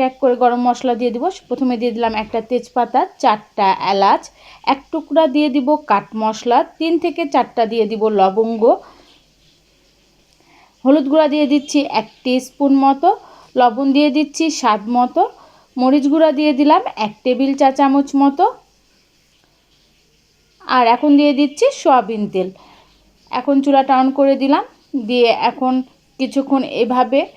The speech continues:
ভেজে নেব। যেহেতু টমেটো দেওয়া আছে, পানি বের হবে টমেটো থেকে, এবং চিকেনেরও একটা পানি আছে, সেখান থেকে পানি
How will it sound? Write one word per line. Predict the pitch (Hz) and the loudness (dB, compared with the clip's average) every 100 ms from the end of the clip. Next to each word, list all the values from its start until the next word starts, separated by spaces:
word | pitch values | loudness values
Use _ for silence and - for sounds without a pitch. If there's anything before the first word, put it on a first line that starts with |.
| - _ - | -20 _ -12
ভেজে | 214 254 277 262 | -2 0 2 2
নেব। | 254 226 381 - _ _ - | 2 0 -2 -6 _ _ -6
যেহেতু | 269 339 294 285 | 0 0 0 0
টমেটো | 277 262 277 277 269 | 0 2 2 2 4
দেওয়া | 254 247 247 240 | 2 2 2 2
আছে, | 240 359 381 | 0 -4 -2
পানি | 233 220 226 233 220 | -4 -4 -6 -6 -2
বের | 226 220 | 0 0
হবে | 214 233 269 | -2 -2 -2
টমেটো | 220 214 214 220 | -4 -4 -6 -6
থেকে, | 214 247 381 - _ _ _ _ - | -6 -4 -4 -8 _ _ _ _ -6
এবং | 269 285 277 | 2 4 4
চিকেনেরও | 277 277 277 269 277 | 0 0 2 2 2
একটা | 277 262 262 | 0 -2 -2
পানি | 247 247 240 | -2 0 -2
আছে, | 233 311 392 - | -4 -8 -12 -10
সেখান | 254 220 _ _ _ - 254 | -10 -10 _ _ _ -2 0
থেকে | 254 254 254 - _ _ _ _ _ _ _ - | -2 -4 -6 -10 _ _ _ _ _ _ _ -4
পানি | 226 | -4